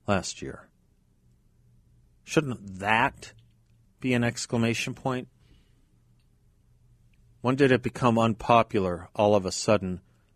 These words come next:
to talk of the dangers to our children? Suicide, depression, self-harm, substance abuse,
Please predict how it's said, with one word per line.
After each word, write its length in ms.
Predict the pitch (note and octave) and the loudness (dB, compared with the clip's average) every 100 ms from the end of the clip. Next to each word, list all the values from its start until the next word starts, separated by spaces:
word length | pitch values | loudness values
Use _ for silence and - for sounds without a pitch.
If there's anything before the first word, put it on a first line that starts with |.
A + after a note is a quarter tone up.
| _ _ _ _ _ _ _ - | _ _ _ _ _ _ _ -20
to 100 | - | -10
talk 540 | - A2+ G#2 - - _ _ _ - | 0 4 2 0 -16 _ _ _ -14
of 80 | G2+ | -6
the 80 | G2 | -2
dangers 800 | G#2+ G#2 F#2+ G2 F#2 - - - | 2 0 0 -2 -4 -6 -12 -10
to 140 | - | 0
our 80 | G2+ | 0
children? 560 | - - G#2+ F2+ D2+ E2+ _ _ - | 0 0 0 -2 -12 -16 _ _ -16
Suicide, 840 | - A#2+ G#2 - G2+ E2 - - _ _ _ _ _ _ _ _ _ _ _ _ _ | 0 2 4 2 -2 -4 -6 -14 _ _ _ _ _ _ _ _ _ _ _ _ _
depression, 640 | - - - A#2 - E2+ - - _ _ _ _ | -10 -2 2 2 0 -10 -12 -20 _ _ _ _
self-harm, 880 | - - C3 F#2+ - A#2 F#2+ D#2 C#2 | -4 4 4 4 -2 -4 -4 -8 -16
substance 640 | - - - - D#2+ - | -8 -6 -6 -10 -16 -18
abuse, 520 | - D2+ - - - | -20 -20 -20 -20 -20